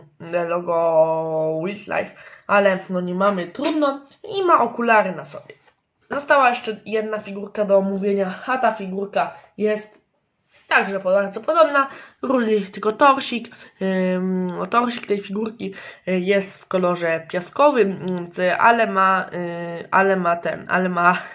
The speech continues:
y, za to, y, troszkę inne, ym, inne ma te napisy jakoś tak. E, przód mi się trochę bardziej podoba, tak szczerze mówiąc, jest jakiś taki ciekawszy,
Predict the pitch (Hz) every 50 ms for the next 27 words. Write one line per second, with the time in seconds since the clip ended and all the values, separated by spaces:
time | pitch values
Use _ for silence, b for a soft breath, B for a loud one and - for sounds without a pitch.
0 | B - 190 185 180 175 170 180 170 170 - 165 170 B B B B B B B
1 | - - - - - - 196 196 202 196 196 - - - 196 190 - - 196 196
2 | 196 190 185 185 185 180 180 180 175 - - - 180 180 180 180 180 180 175 -
3 | - - - 269 285 285 269 262 240 233 220 214 220 202 190 185 185 185 - 285
4 | 294 - - 254 247 240 233 233 226 226 226 226 - 208 208 - B B B B
5 | B - 220 233 226 233 - - 359 320 320 285 262 - 254 226 226 - 233 226
6 | 240 220 220 226 226 220 220 226 226 - 208 214 214 208 208 196 196 - - 214
7 | 208 214 208 202 202 202 196 202 196 196 196 190 - - - 196 190 - - 214
8 | 208 262 254 254 - - 233 226